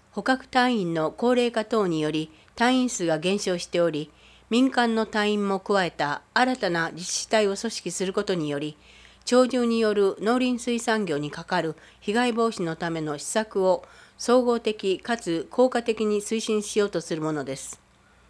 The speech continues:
奨励金については、捕獲後の処分の状況に鑑みて、大型獣は一頭あたり一万円としました。九、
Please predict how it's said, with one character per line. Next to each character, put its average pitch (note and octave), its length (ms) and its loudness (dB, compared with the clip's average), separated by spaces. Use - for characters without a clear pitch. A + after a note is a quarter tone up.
奨 C4 240 4
励 B3+ 160 4
金 A#3+ 180 -2
に A#3 120 -2
つ A#3 100 -6
い G3+ 100 -2
て D3 120 -2
は、 C#3 220 -2
捕 F#3+ 140 -4
獲 A#3+ 320 -2
後 G#3+ 160 2
の D#3+ 200 0
処 B3 120 2
分 G#3 180 0
の D3+ 140 -2
状 F#3+ 160 0
況 G#3+ 220 0
に F#3+ 160 0
鑑 F#3 380 -4
み D3+ 80 -6
て、 C#3+ 280 -6
大 A3+ 180 4
型 A3 300 0
獣 D3+ 260 -2
は C#3+ 320 0
一 F#3 100 -6
頭 A3 300 0
あ G3+ 100 -2
た E3+ 140 -4
り D3 160 -2
一 F3+ 300 -4
万 A#3 220 2
円 G#3+ 160 -2
と G#3+ 280 -2
し - 160 -8
ま C#3 100 -8
し - 160 -14
た。 - 180 -12
九、 A#3 360 2